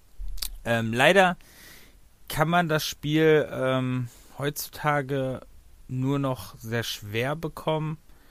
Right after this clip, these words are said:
Äh, es gibt es leider noch nicht bei G O G oder so. Ähm, aber man kriegt ganz günstig die PlayStation-Version. Zum Beispiel, die kann man sich ganz günstig holen.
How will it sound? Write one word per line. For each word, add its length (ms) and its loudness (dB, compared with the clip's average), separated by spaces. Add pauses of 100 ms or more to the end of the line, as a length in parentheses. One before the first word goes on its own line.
(680)
Äh, 240 -6
es 220 -8
gibt 220 -4
es 140 -12
leider 340 2
noch 260 -6
nicht 360 -2
bei 140 -4
G 180 -6
O 100 -4
G 280 -2
oder 260 -2
so. 320 -2 (840)
Ähm, 480 -2 (680)
aber 180 2
man 180 -2
kriegt 280 -8
ganz 240 -6
günstig 400 -6
die 100 -10
PlayStation-Version. 1300 -4 (1300)
Zum 180 -8
Beispiel, 520 -4
die 120 -14
kann 160 -8
man 160 -6
sich 140 -12
ganz 260 -8
günstig 400 -12
holen. 380 -6